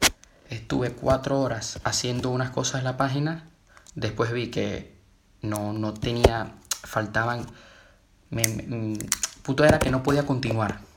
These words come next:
Entonces tenía que, eso mismo que yo había hecho lo tenía que hacer de otra forma para que, para poderlo mostrar al público. Y lo que yo había demorado cuatro horas en hacer,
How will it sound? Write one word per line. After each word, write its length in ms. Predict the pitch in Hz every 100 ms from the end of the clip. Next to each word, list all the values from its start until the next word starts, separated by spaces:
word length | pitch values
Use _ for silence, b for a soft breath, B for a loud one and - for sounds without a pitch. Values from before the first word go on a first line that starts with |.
| - - _ _ _ _ - b b b b
Entonces 400 | - 107 127 127
tenía 380 | 127 117 127 143
que, 240 | 147 139 -
eso 220 | 120 135
mismo 240 | 147 143 135
que 120 | 131
yo 60 |
había 200 | 127 135
hecho 200 | 139 -
lo 80 | 139
tenía 200 | 123 120
que 60 | 127
hacer 240 | - 123
de 60 | 123
otra 240 | 120 117
forma 460 | - 110 101 98 -
para 180 | 104 104
que, 140 | 107
para 500 | - - - 107 104
poderlo 300 | 117 110 127
mostrar 340 | 123 - 117
al 140 | 120 117
público. 500 | 120 110 107 - - - b b b - - - B B B B - -
Y 60 | 113
lo 140 | 107
que 140 | 107 104
yo 80 |
había 160 | 117 143
demorado 320 | 151 143 139
cuatro 260 | 139 139 135
horas 160 | 139
en 100 | 139
hacer, 380 | 131 - 131 127